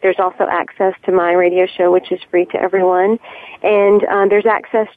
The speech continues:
to the Rebel Road website, which lists all the shows throughout this coming year across the country, in addition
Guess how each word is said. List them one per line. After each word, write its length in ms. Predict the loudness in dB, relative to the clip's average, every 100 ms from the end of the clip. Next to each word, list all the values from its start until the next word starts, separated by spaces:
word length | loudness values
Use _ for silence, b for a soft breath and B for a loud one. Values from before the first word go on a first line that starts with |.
| -6
to 80 | -4
the 100 | 0
Rebel 320 | 0 0 0
Road 240 | 2 2
website, 520 | 0 -2 -2 -2 -2
which 240 | -4 -6 -2
lists 220 | -2 -2
all 200 | -4 -2
the 80 | -2
shows 360 | -2 2 2 0
throughout 360 | 0 0 0 -4
this 100 | -10 -2
coming 300 | 2 4 6
year 160 | 4 2
across 300 | -2 -6 -6
the 80 | -12
country, 480 | -6 -6 -2 0 0 _ _ _ _ _ _ _
in 160 | 2 2
addition 460 | 2 -2 -2 -6